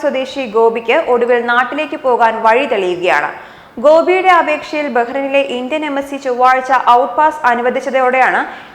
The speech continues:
ഇദ്ദേഹത്തിന് നാട്ടിലേക്ക് പോകാനുള്ള വഴി ഒരുങ്ങിയത്. ഇനി എമിഗ്രേഷൻ ഡിപ്പാർട്ട്മെന്റിൽ നടപടികൾ പൂർത്തീകരിച്ചാൽ ഇദ്ദേഹത്തിന് നാട്ടിലേക്ക് മടങ്ങാൻ സാധിക്കും. ഇതിനായി സാമൂഹിക പ്രവർത്തകൻ അഷ്കർ പൂഴിത്തലയുടെ നേതൃത്വത്തിൽ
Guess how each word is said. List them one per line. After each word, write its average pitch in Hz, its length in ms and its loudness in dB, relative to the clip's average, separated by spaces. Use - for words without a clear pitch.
ഇദ്ദേഹത്തിന് 285 420 2
നാട്ടിലേക്ക് 285 500 0
പോകാനുള്ള 262 400 2
വഴി 240 260 2
ഒരുങ്ങിയത്. 170 380 -2
ഇനി 262 120 0
എമിഗ്രേഷൻ 320 520 -2
ഡിപ്പാർട്ട്മെന്റിൽ 277 560 0
നടപടികൾ 269 500 2
പൂർത്തീകരിച്ചാൽ 247 680 0
ഇദ്ദേഹത്തിന് 247 400 2
നാട്ടിലേക്ക് 277 500 0
മടങ്ങാൻ 214 320 2
സാധിക്കും. 185 400 0
ഇതിനായി 294 360 2
സാമൂഹിക 302 580 0
പ്രവർത്തകൻ 294 460 0
അഷ്കർ 294 340 -4
പൂഴിത്തലയുടെ 277 680 2
നേതൃത്വത്തിൽ 240 500 -2